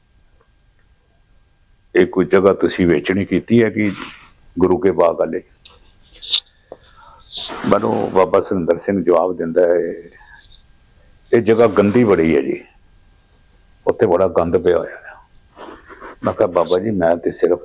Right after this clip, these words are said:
ਇਹ ਪੁੱਛਿਆ ਵੀ ਤੁਸੀਂ ਇਹ ਵੇਚਣੀ ਕੀਤੀ ਹੈ?" ਬਾਬਾ ਸੁਰਿੰਦਰ ਸਿੰਘ ਕਹਿੰਦਾ "ਹਾਂ ਜੀ।" ਮੈਂ ਕਿਹਾ ਬੜਾ ਗਲਤ ਕੰਮ ਕੀਤਾ ਹੈ,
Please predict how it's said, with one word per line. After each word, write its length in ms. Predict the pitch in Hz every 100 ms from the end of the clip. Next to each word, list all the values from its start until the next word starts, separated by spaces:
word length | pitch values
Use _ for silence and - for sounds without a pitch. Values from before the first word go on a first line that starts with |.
| -
ਇਹ 100 | 104
ਪੁੱਛਿਆ 380 | 95 90 - 82
ਵੀ 140 | 92
ਤੁਸੀਂ 320 | 90 85 - 92
ਇਹ 60 |
ਵੇਚਣੀ 400 | 78 80 - 90
ਕੀਤੀ 400 | 90 85 - 110 110
ਹੈ?" 80 | - - _ _ _ _ _ _ _ _ _ _ _ _ _ _ - - _ - _ - -
ਬਾਬਾ 240 | 82 82 87
ਸੁਰਿੰਦਰ 400 | - 82 76 -
ਸਿੰਘ 200 | - 80
ਕਹਿੰਦਾ 240 | 78 78 73
"ਹਾਂ 120 | 78 80
ਜੀ।" 180 | - - _ _ _ _ _ _ _ _ _ _ _ _ _ - - - - _ _
ਮੈਂ 120 | -
ਕਿਹਾ 180 | 80 92
ਬੜਾ 200 | 85 78 80
ਗਲਤ 260 | 78 73 -
ਕੰਮ 180 | 80 80
ਕੀਤਾ 300 | 85 -
ਹੈ, 120 | -